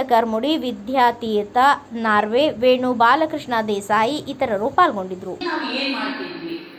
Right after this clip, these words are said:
Speaker 2: ಅನ್ನೋದು ಒಂದು ಎರಡು ಲೈನ್‌ದಲ್ಲಿ ಹೇಳ್ತೀನಿ. ನಾವು ಒಂದು ಶಂಕರ ಜಯಂತಿಯನ್ನ ಆಚರಿಸಬೇಕಾದ್ರೆ ನಮ್ಮ, ಆ, ಪಂಪಾಪತಿ ಮಂದಿರದಲ್ಲಿ, ಆ, ಇದು ಚಿಕ್ಕಜಂಕಲಲ್ಲಿ ಇರುವಂತಹ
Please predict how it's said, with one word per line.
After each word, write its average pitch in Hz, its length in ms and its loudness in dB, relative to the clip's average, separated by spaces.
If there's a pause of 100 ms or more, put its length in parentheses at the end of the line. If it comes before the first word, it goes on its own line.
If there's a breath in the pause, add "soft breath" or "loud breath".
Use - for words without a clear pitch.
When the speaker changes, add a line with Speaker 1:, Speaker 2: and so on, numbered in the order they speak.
(180)
Speaker 2:
ಅನ್ನೋದು 320 500 -2
ಒಂದು 330 200 0
ಎರಡು 285 400 0
ಲೈನ್‌ದಲ್ಲಿ 226 480 -4
ಹೇಳ್ತೀನಿ. 190 580 -10 (420)
ನಾವು 330 340 2 (460)
ಒಂದು 285 180 0
ಶಂಕರ 320 500 -2
ಜಯಂತಿಯನ್ನ 311 520 0
ಆಚರಿಸಬೇಕಾದ್ರೆ 269 1000 -2 (380)
ನಮ್ಮ, 254 280 2 (640)
ಆ, 214 320 -2 (640)
ಪಂಪಾಪತಿ 339 520 2
ಮಂದಿರದಲ್ಲಿ, 185 880 -2 (180)
ಆ, 220 260 -2
ಇದು 220 400 -10
ಚಿಕ್ಕಜಂಕಲಲ್ಲಿ 277 760 0
ಇರುವಂತಹ 254 600 0